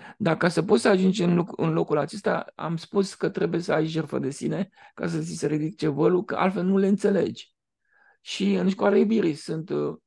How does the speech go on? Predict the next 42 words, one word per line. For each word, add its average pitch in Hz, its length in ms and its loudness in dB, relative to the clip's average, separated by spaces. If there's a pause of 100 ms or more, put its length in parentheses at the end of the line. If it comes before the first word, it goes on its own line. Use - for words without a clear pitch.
noi 170 220 2
vorbim, 196 640 2
sunt 151 240 -8
patru 170 280 -2
mii 165 140 -2
de 170 140 0
filme 165 600 -2 (420)
și - 140 -12
ai 139 100 -4
putea 147 280 -2
să 156 400 -2 (420)
ai 202 260 4
o 180 60 4
înțelegere 131 880 -2
cât 160 160 0
de 135 140 2
cât 147 200 -6
din 131 200 -6
atâtea 135 420 -2
filme, 139 340 -2
nu? 147 240 -2 (580)
Dar, 151 300 2
uh, 139 260 2 (260)
uh, 107 500 -2 (1700)
oamenii 190 460 4
nu 202 360 6
le 165 220 2
aud, 180 380 2
dar 170 360 2
pentru 170 260 -2
că 170 120 -4
n-au 185 200 0
jertfă 180 320 -2
de 165 120 -2
sine, 185 300 -2
nu 185 140 0
le 180 80 2
înțeleg. 170 540 -2
Aud, 170 320 -2
dar 175 140 0
nu 170 60 -4
înțeleg. 165 540 -2